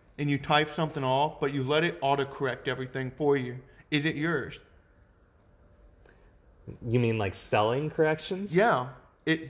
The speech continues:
Speaker 1: wrote the correct word for you, so can you say you have ownership? And you have to say, "Well, of course,
Speaker 2: Yeah.
Speaker 1: because there is no someone else." And so this is the problem,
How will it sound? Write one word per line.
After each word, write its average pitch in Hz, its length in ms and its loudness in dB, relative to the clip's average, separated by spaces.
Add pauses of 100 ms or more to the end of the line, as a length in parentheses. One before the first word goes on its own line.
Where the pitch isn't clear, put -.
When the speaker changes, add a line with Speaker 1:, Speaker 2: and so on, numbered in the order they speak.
(140)
Speaker 1:
wrote 156 360 4
the 151 180 2
correct 151 520 0
word 127 300 0
for 127 180 -2
you, 139 280 -6 (280)
so 139 200 0
can 143 200 -2
you 139 140 0
say 135 280 -2
you 131 100 0
have 131 140 0
ownership? 135 640 -2 (480)
And 143 80 0
you 139 60 4
have 160 240 2
to 156 80 -4
say, 139 240 2
"Well, 127 320 0
of 127 120 -12
course, 147 380 4
Speaker 2:
Yeah. 120 160 2
Speaker 1:
because 135 340 4
there 143 180 6
is 143 100 -2
no 139 260 4
someone 135 400 -2
else." 127 440 -2 (380)
And 131 100 -6
so 147 180 4
this 147 200 0
is 175 80 -6
the 160 80 -2
problem, 135 560 2